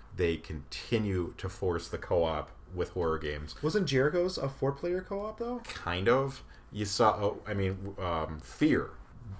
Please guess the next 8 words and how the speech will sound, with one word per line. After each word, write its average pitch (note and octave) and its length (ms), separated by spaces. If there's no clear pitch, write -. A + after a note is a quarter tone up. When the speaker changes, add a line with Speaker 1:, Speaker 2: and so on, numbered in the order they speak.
Speaker 1:
The A2 80
game B2+ 400
with, G#2+ 260
with G2+ 200
Fear A2 560
in G#2+ 180
the F#2+ 60
title G2 520